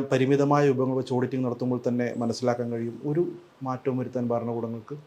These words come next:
കഴിഞ്ഞിട്ടില്ല. ആയിരത്തി തൊള്ളായിരത്തി അൻപത്തി ഒന്നിലാണ് ഇന്ത്യയിൽ ആദ്യമായി സെൻസസ് നടപ്പിലാക്കുന്നത്, സ്വതന്ത്ര ഇന്ത്യയിൽ. അന്ന് ജവഹർലാൽ നെഹ്റു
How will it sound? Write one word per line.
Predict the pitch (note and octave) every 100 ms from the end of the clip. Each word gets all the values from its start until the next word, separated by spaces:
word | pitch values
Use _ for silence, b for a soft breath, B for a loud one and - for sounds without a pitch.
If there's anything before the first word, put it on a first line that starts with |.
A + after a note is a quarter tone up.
| _ _ A#2+
കഴിഞ്ഞിട്ടില്ല. | A2+ A#2 A2+ - - - _ _ _ _ _ _ _ _ _ -
ആയിരത്തി | E3+ F#3
തൊള്ളായിരത്തി | G#3 G#3 E3
അൻപത്തി | E3 F3+ E3+
ഒന്നിലാണ് | D3 D3 D3 C3
ഇന്ത്യയിൽ | C3 C#3 B2+
ആദ്യമായി | B2 C3+ C3+ B2+ - -
സെൻസസ് | B2 A2 A#2
നടപ്പിലാക്കുന്നത്, | A#2 A2+ A2 A2+ A2 A2
സ്വതന്ത്ര | A#2+ A#2 A#2
ഇന്ത്യയിൽ. | G#2 G2 - _ _ _ _ _ _ _ _ _ _ _ _ _ D#3
അന്ന് | F3+ E3
ജവഹർലാൽ | E3+ E3+ F3+ F3
നെഹ്റു | F3